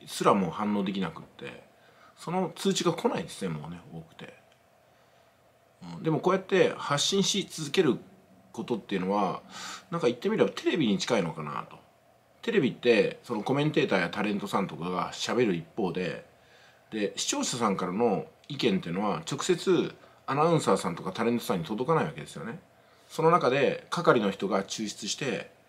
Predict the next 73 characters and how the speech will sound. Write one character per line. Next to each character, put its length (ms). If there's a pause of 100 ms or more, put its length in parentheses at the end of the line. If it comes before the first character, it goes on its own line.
(220)
「わ、 100
す 120
ご 80
く 80
評 160
判 200
い 40
い 40
で 80
す 140
よ」 260
っ 40
て 100
い 20
う 40
ふ 40
う 20
な 100
の 80
だ 120
け 100
を 280
届 300
け 120
て 60
モ 140
チ 120
ベ 60
ー 40
シ 80
ョ 40
ン 20
ア 40
ッ 20
プ 100
す 80
る 100
か、 360 (340)
そ 120
れ 60
と 80
も、 260 (540)
誰 160
か 120
ね、 180 (440)
コ 80
メ 120
ン 60
テ 100
ー 40
タ 60
ー 40
と 80
か 80
タ 140
レ 80
ン 60
ト 80
さ 100
ん 80
を 60
番 180
組 160
か 80
ら 60
追 120
い 20
出 120
し 60
た 80
い 60
時 140
に、 280